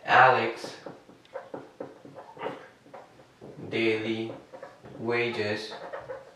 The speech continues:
divided by Sergio's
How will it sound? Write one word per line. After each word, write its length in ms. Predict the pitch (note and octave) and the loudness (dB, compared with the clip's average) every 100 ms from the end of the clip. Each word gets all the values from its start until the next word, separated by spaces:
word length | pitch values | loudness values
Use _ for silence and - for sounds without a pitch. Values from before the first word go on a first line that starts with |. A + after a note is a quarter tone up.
| - - - - - - D3+ - - - - - | -12 -10 -10 -8 -8 -4 -4 -6 -10 -20 -20 -20
divided 760 | - G#2+ G2 G#2 - D#3 D3+ - | -10 -8 -2 4 8 8 8 4
by 360 | - - - C#3 - - - - - - - - - - - | -2 -2 -2 -4 -10 -20 -20 -20 -20 -20 -20 -20 -20 -20 -18
Sergio's 920 | - - B2+ D3 D3 - - G2 - | -10 2 6 8 6 0 -6 -8 -10